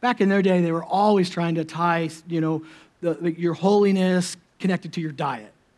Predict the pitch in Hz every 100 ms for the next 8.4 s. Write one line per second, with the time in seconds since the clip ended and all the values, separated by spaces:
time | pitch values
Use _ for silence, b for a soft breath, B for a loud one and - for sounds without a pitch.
0 | _ 151 151 151 147 160 165 160 165 165
1 | 165 147 165 160 170 170 170 180 196 220
2 | 226 220 202 190 190 185 - 190 180 220
3 | 208 - 294 359 240 220 190 214 - 190
4 | 208 202 185 202 185 175 208 180 151 B
5 | B - 220 247 311 277 - 285 277 240
6 | 214 254 226 220 - 233 196 196 220 254
7 | 254 233 226 208 220 208 214 202 196 196
8 | 175 170 160 135